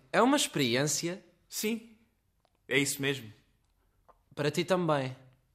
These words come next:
Speaker 2: De certa maneira.
Speaker 1: Como?
Speaker 2: Ainda não sei.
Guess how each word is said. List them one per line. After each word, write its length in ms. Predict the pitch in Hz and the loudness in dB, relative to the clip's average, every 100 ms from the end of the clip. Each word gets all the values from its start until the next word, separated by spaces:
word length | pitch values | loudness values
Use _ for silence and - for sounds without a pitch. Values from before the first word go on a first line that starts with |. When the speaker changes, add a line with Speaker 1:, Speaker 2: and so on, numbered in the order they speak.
| _ _ _ _ | _ _ _ _
Speaker 2:
De 80 | - | 0
certa 280 | 156 - 131 | 0 2 0
maneira. 480 | 120 110 113 101 - _ _ _ _ _ _ _ - | 0 0 -4 -10 -20 _ _ _ _ _ _ _ 0
Speaker 1:
Como? 380 | 143 151 196 - - _ _ _ _ _ _ _ - | 4 4 0 -10 -20 _ _ _ _ _ _ _ -6
Speaker 2:
Ainda 220 | 117 131 | 0 0
não 160 | 127 127 | 0 -2
sei. 320 | 135 135 | -2 -4